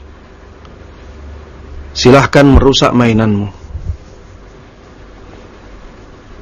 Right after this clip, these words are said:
Kemudian anaknya benar-benar merusak mainannya. Setelah itu orang tua memukul anaknya dengan mengatakan, "Ayo,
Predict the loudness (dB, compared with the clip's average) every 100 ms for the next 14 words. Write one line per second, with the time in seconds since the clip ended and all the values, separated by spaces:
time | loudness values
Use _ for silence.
0 | -20 -20 -20 -20 -20 -20 -20 -20 -6 2
1 | 2 4 4 2 0 2 0 2 0 2
2 | 2 4 4 2 2 2 0 -2 0 2
3 | 2 2 0 -4 -6 0 0 0 -14 -20
4 | -20 -20 -20 -20 -20 -20 -20 -20 -20 -20
5 | -20 -20 -20 -6 0 2 4 2 2 2
6 | 2 2 0 0 2 2 -2 _ _ -20
7 | _ _ -2 2 4 4 4 4 0 -2
8 | -8 -16 -20 -20 -20 -20 -20 -20 -20 -20
9 | -20 -20 -20 -20 -20 -20 -20 -20 -20 -20
10 | -20 -20 -20 -20 -20 -14 0 2 4 2
11 | 2 2 2 4 4 4 0